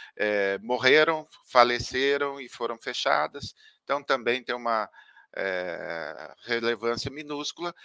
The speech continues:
mas, o Will já salientou, o Alckmin é um bom interlocutor, conhece, é, e tem uma memória, ao contrário da minha, assim, maravilhosa,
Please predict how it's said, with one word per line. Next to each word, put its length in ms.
mas, 920
o 80
Will 220
já 500
salientou, 680
o 140
Alckmin 560
é 100
um 120
bom 380
interlocutor, 920
conhece, 920
é, 460
e 120
tem 240
uma 480
memória, 520
ao 60
contrário 560
da 140
minha, 380
assim, 320
maravilhosa, 1200